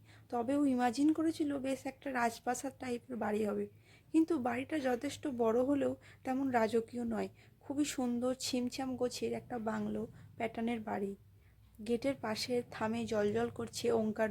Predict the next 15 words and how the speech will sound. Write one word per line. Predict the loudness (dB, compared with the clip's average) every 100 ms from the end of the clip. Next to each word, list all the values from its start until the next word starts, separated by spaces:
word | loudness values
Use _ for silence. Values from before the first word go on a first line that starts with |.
| -2
ভিলা। | -6 -6 -8 -14 -20 -20 -14 -10 -4
গেটে | -4 -2 -4 -4
বহাল | -2 -4 -2 -4 -4
সিকিউরিটি | -6 -8 -6 -4 -4 -8
গার্ড | -4 -2 -2 -6 -20 -18 -8
কোহেলিকেও | -2 0 0 -2 -2 -4 -6 _ 0
দেখে | 0 2 0 0
ওর | 0
কাছে | 0 -2 -2 -4
এসে | 0 -2
জিজ্ঞেস | -2 -8 -4 -4
করলো, | -2 -2 0 -2 -6 -14 -12 -6
"কাকে | -4 -4 -2
চাই | 0 2
ম্যাম?" | 2 0